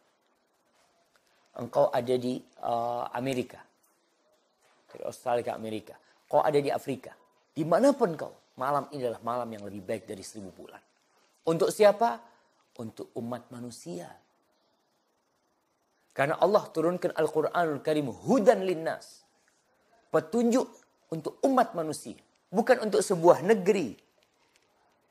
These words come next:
Kalau kita bicara umpamanya di Indonesia pakai undang-undang dasar. Oke, Indonesia. Berangkat ke Malaysia berbeda lagi.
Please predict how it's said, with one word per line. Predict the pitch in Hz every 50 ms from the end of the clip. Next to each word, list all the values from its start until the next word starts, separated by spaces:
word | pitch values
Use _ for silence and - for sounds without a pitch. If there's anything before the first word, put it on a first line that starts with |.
| _ _ _ _ _
Kalau | - 139 160 123 120
kita | 180 175 -
bicara | 170 160 151 151 - 160 151 170 185 -
umpamanya | - 147 139 135 131 131 147 160 165 139 -
di | - 139
Indonesia | 139 139 147 160 175 165 160 180 185 165 151
pakai | - 139 - 147 -
undang-undang | 143 139 135 131 - - 139 135 127 123 123
dasar. | 127 123 117 - 117 101 - -
Oke, | 220 226 226 226 214
Indonesia. | - 185 175 175 175 180 170 156 - 151 120 104 - - - _ _
Berangkat | - - 185 196 202 214 208
ke | -
Malaysia | 214 208 208 214 214 208 - 240
berbeda | 202 175 160 151 170 160 160 151
lagi. | 151 143 127 110 104 95